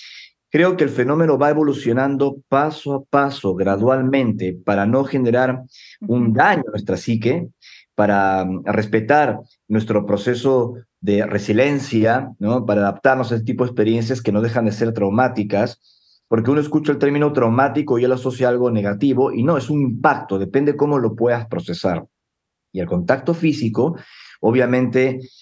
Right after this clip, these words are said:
Speaker 1: implica un adiestramiento, implica una serie de procesos que ya no solo dependen de nosotros, nuestra voluntad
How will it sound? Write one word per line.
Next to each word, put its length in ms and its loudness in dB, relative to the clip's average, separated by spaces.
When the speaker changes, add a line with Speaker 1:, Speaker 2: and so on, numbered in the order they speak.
Speaker 1:
implica 540 0
un 100 0
adiestramiento, 720 2
implica 480 0
una 120 0
serie 300 0
de 60 -2
procesos 560 -2
que 200 0
ya 120 2
no 120 -2
solo 320 0
dependen 640 0
de 80 0
nosotros, 840 -2
nuestra 240 -6
voluntad 600 0